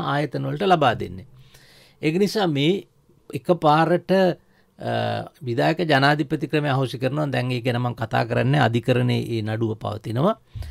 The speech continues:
හැබැයි අපි දන්නවා ආණ්ඩු ක්‍රම ව්‍යවස්ථාව අනුව පැහැදිලිවම ජනමත විචාරණයකට යන්න ඕන. එතකොට මේක රටේ ජනමත විචාරණයකට යන්න පුළුවන් තත්ත්වයක් තියෙන දවසක්ද අද?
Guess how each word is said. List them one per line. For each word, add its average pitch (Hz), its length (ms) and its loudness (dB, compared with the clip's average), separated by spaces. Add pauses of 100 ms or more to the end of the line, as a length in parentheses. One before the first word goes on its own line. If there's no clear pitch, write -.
(120)
හැබැයි 165 300 4
අපි 156 180 4
දන්නවා 147 360 6
ආණ්ඩු 139 220 4
ක්‍රම 127 160 -2
ව්‍යවස්ථාව 110 520 -2
අනුව 127 220 -2 (100)
පැහැදිලිවම 127 680 2 (640)
ජනමත 180 360 -2
විචාරණයකට 208 500 0
යන්න 220 260 4
ඕන. 95 160 0 (600)
එතකොට 202 220 -2
මේක 170 380 2
රටේ 180 460 0
ජනමත 151 440 0
විචාරණයකට 185 720 -2
යන්න 160 300 0
පුළුවන් 190 300 -2
තත්ත්වයක් 170 480 -2 (100)
තියෙන 160 300 4
දවසක්ද 208 500 4
අද? 196 120 -2